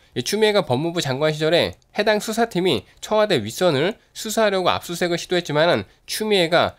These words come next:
대학살 인사를 통해 가지고 수사팀을 공중 분해시켰고, 당시에 친정부 성향의 이성윤은 수사팀하고 수차례 갈등을 겪으면서 수사 자체를 제대로 하지 못하게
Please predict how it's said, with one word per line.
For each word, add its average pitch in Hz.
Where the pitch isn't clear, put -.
대학살 165
인사를 156
통해 175
가지고 151
수사팀을 190
공중 143
분해시켰고, 139
당시에 151
친정부 208
성향의 170
이성윤은 160
수사팀하고 170
수차례 190
갈등을 156
겪으면서 131
수사 208
자체를 180
제대로 139
하지 165
못하게 127